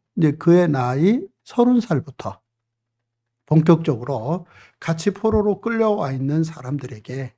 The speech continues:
설득을 합니다. 우리가 서둘러서 이 포로 생활을 종료하고 예루살렘으로, 어, 빨리 귀환하자. 이 생각을 접어라. 접고 예레미야를 통해서 우리 하나님께서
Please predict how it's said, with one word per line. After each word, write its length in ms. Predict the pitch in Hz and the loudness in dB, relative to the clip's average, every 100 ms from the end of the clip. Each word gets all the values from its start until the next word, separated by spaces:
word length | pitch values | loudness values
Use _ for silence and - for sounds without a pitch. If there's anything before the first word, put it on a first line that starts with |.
| _ _ _ _ _ _ | _ _ _ _ _ _
설득을 460 | - - 214 196 - | -12 -10 -6 -6 -6
합니다. 420 | 143 120 - - _ _ _ _ _ _ _ _ _ - | -10 -10 -12 -18 _ _ _ _ _ _ _ _ _ -4
우리가 400 | 151 156 160 - _ _ _ | -2 -2 -6 -14 _ _ _
서둘러서 1040 | - 254 214 262 254 233 208 - 214 220 | -2 0 2 2 4 4 2 2 0 2
이 140 | 196 196 | 0 0
포로 300 | - 240 233 | 0 0 0
생활을 520 | 233 180 170 180 175 | 0 0 0 0 -4
종료하고 840 | - 165 175 151 143 135 185 190 | 0 2 4 2 0 -2 -2 0
예루살렘으로, 920 | 151 175 170 160 151 147 175 220 - - | 0 0 0 0 0 0 0 -2 -4 -12
어, 220 | 156 135 | -10 -10
빨리 240 | - 220 165 | -6 -6 -4
귀환하자. 800 | - 147 143 110 117 120 117 - _ - | -2 -2 -2 -6 -10 -8 -10 -12 _ -6
이 60 | 160 | -4
생각을 540 | 165 151 147 185 165 | -2 -4 -4 -4 -6
접어라. 480 | - 117 110 95 _ _ _ _ _ _ - | -6 -8 -10 -12 _ _ _ _ _ _ -8
접고 720 | 143 143 151 113 160 165 - _ _ _ _ _ _ _ _ _ _ _ _ - | -6 -2 -2 2 2 0 -6 _ _ _ _ _ _ _ _ _ _ _ _ 0
예레미야를 580 | 170 185 185 180 170 160 | 4 6 6 4 2 -2
통해서 460 | 170 165 160 175 | -2 -2 -2 -2
우리 140 | 156 156 | -2 0
하나님께서 880 | 156 165 160 156 135 170 196 254 | 0 -2 -2 -6 -6 -4 -4 -6